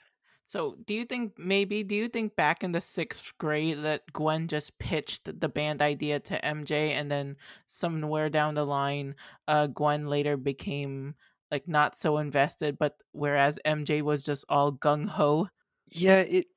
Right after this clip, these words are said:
Speaker 2: it kinda, like, I, I don't know, I feel like it's something they, they,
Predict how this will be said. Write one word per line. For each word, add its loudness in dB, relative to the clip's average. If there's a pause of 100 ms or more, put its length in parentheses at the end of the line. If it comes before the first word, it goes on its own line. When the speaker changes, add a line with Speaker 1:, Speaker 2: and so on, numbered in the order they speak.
(260)
Speaker 2:
it -4
kinda, 2
like, 0 (520)
I, 4
I 8
don't 0
know, 8
I 8
feel 2
like 0
it's -6
something -6
they, 0
they, -4